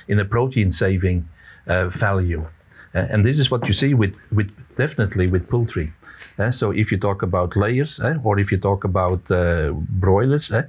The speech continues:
if you're able to improve your immune status of the birds, you will get actually the typical,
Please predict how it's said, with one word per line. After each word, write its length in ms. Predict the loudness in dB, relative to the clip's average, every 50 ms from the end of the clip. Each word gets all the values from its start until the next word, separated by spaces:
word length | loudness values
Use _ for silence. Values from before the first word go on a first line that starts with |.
| -8 -14 -16 -14 -4 -2
if 220 | -2 -2 0 0
you're 180 | 2 2 2 2
able 380 | 2 0 2 2 2 2 0 -2 -8 -20 -20 -20 -20 -20 -20 -8 -2
to 200 | 0 2 2 2
improve 440 | 2 0 0 2 2 2 2 2 0
your 140 | 0 2 2
immune 300 | 4 4 4 2 2 0
status 420 | 0 0 -2 -2 -2 -2 -2 -2
of 160 | -2 -2 -2
the 60 | -4 -2
birds, 360 | -2 0 -2 -2 -2 0 0
you 100 | 2 2
will 220 | 2 2 2 2
get 340 | 2 2 0 0 0 -2 -4 -4
actually 520 | -4 -4 -4 -6 -4 0 0 0 0 -2 -6 -12 -20 -20 -10 _
the 100 | -6 -4
typical, 560 | -2 -2 -4 -2 -2 -4 -2 0 0 0 -2